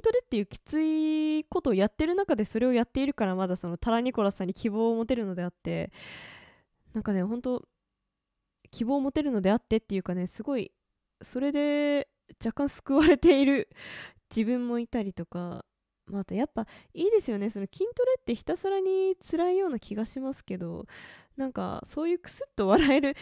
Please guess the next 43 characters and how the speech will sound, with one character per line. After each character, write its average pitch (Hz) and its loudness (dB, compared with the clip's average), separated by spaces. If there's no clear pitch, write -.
そ - -2
れ 370 6
が 403 6
ね、 381 4
冗 285 2
談 508 8
で 262 6
や 226 8
っ - -4
て 254 0
ん 233 -2
の 214 -2
か 196 -4
本 240 -2
気 262 0
で 269 6
や 269 4
っ - -20
て 294 -2
ん 277 2
の 262 0
か 196 -2
ま 240 0
ず 208 -2
分 202 2
か 359 2
ん 381 2
な 262 4
い 226 0
と - -6
こ 208 -2
ろ 190 0
も 180 -2
ま 196 0
ず 196 0
面 185 0
白 302 -4
い 254 -4
ん 196 -6
で 175 -2
す - -12
け 175 -6
ど 170 -6